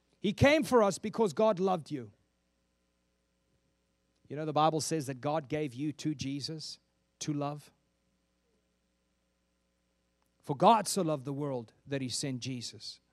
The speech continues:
He lived for us as a perfect life under the law. And then he died for us as he paid the penalty for our sins. And then the Bible says he rose from the dead for us. And the moment he rose,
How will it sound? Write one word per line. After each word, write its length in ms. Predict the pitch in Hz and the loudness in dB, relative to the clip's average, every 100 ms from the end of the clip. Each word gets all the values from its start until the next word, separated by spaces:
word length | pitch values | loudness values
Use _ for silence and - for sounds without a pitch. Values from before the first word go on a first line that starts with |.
| _ _ _ _ _ _ _ _ _ - _ _ _ _ | _ _ _ _ _ _ _ _ _ -20 _ _ _ _
He 140 | - 262 | 4 12
lived 260 | 294 330 | 12 12
for 300 | - - 214 | 8 2 4
us 160 | 160 - | 4 2
as 100 | 170 | 0
a 60 | 214 | 4
perfect 480 | 214 277 - 208 | 8 8 6 2
life 640 | 226 254 180 - - - - _ _ _ _ _ _ | 6 6 4 -2 -10 -16 -20 _ _ _ _ _ _
under 200 | 185 214 | 2 4
the 100 | 208 | 6
law. 380 | 202 202 151 139 | 6 6 4 2
And 100 | 165 | 2
then 80 | |
he 80 | 294 | 4
died 380 | 247 285 285 233 | 4 4 4 0
for 180 | 220 196 | -2 -2
us 480 | 185 180 - - - _ _ _ _ _ _ _ _ _ _ _ | -2 -4 -8 -10 -14 _ _ _ _ _ _ _ _ _ _ _
as 160 | 151 143 | -4 -2
he 80 | 180 | 0
paid 360 | - 226 226 | 4 6 6
the 80 | 160 | 2
penalty 440 | - 226 214 165 170 | 0 0 0 -2 -4
for 200 | - 175 | 0 0
our 140 | 165 | 0
sins. 640 | - - 185 147 135 - - _ _ _ _ _ _ _ _ _ _ _ _ _ _ _ _ - _ _ - | -2 -2 -2 -4 -10 -14 -18 _ _ _ _ _ _ _ _ _ _ _ _ _ _ _ _ -20 _ _ -2
And 160 | 190 | 8
then 140 | 262 285 | 8 10
the 80 | |
Bible 300 | 240 240 233 | 8 8 6
says 240 | 196 226 165 | 4 2 2
he 80 | 226 | 6
rose 500 | 220 254 240 214 - | 8 10 10 8 2
from 200 | 220 208 | 0 0
the 80 | |
dead 280 | 170 226 196 | 4 4 4
for 240 | - 175 160 | 2 2 2
us. 220 | 156 170 | 0 -2
And 80 | 170 | -2
the 40 | |
moment 400 | 190 277 262 226 | 4 4 4 0
he 120 | 220 | 2
rose, 580 | 208 233 214 175 135 - | 4 6 6 2 -2 -10